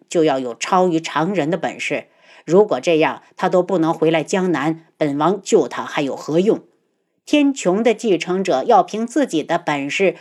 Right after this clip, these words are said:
从众位皇子中脱颖而出，哪怕杀戮重重。楚清瑶明白他的苦心，还是叹了口气。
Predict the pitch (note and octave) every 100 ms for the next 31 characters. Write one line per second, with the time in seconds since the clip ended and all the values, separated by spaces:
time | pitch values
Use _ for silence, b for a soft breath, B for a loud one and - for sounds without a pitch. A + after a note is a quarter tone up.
0 | B - F#3 A3 A#3+ - D#4+ A3 G#3 F3+
1 | D#3 F3 F#3 C4+ C4+ D3+ - G3+ G3 -
2 | C#4+ A3+ G#3+ F#3 G3+ - C#4 C4+ B B
3 | E3 B2+ - E3+ - - - A3 G#3 G#3+
4 | A3 D3 B2+ - D#3+ F#3+ G3 C#3+ C#3 D#3
5 | _ _ _ _ _ _ _ _ - A3+
6 | A3+ C#4 B3+ A3 G#3 F#3+ A3+ B3+ F#3+ G3
7 | F3+ E3+ - C3+ - F3+ F3+ - E3+ F3+
8 | G3 - A3 E3 C#3+ C#3+ A#2 - E3+ -